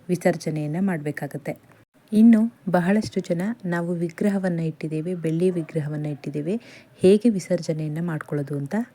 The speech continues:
ಕೇಳಿದ್ದೀರಾ. ನೀವು ಬೆಳ್ಳಿಯ ವಿಗ್ರಹ ಅಥವಾ ಬೆಳ್ಳಿಯ ಗೌರಿ ವಿಗ್ರಹ, ಬೆಳ್ಳಿಯ ಗಣೇಶನ ವಿಗ್ರಹ ಅಥವಾ ಯಾವುದೇ ಒಂದು ಲೋಹದ ವಿಗ್ರಹ ಇಟ್ಟಿದ್ರೆ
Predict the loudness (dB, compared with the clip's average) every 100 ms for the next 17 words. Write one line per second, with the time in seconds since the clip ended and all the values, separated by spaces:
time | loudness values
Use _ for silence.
0 | -10 -4 -4 -4 -6 -6 -8 -16 -20 -6
1 | 2 2 2 0 4 4 4 2 2 -2
2 | -4 -4 -4 -6 -6 -8 -4 -2 0 0
3 | 0 -2 0 0 -2 -8 -8 -6 -6 -4
4 | -2 -2 -4 -4 -2 -2 -2 -4 -6 -6
5 | -6 -4 -6 -6 -4 -4 -2 0 0 0
6 | 0 0 0 0 -2 -4 -6 -8 -6 -8
7 | -8 -6